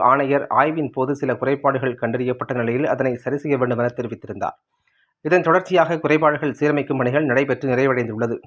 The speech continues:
மேலும் ராமேஸ்வரத்திற்கு ரயில் போக்குவரத்து விரைவில் தொடங்கிட வேண்டும் என கோரிக்கை விடுக்கப்பட்டு வருகிறது. இதனைத் தொடர்ந்து ராமேஸ்வரத்திற்கு ரயில் போக்குவரத்து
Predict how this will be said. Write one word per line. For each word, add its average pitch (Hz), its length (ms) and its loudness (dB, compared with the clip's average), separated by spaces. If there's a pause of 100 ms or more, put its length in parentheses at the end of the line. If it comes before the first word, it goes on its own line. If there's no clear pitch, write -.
(180)
மேலும் 139 340 0 (200)
ராமேஸ்வரத்திற்கு 156 800 0
ரயில் 139 340 0
போக்குவரத்து 135 580 -2 (140)
விரைவில் 151 460 0
தொடங்கிட 143 400 0
வேண்டும் 127 280 0
என 123 120 -2
கோரிக்கை 123 440 -4
விடுக்கப்பட்டு 123 520 -6
வருகிறது. 107 380 -4 (720)
இதனைத் 135 300 0
தொடர்ந்து 156 380 2
ராமேஸ்வரத்திற்கு 127 800 0
ரயில் 147 300 0
போக்குவரத்து 127 540 -2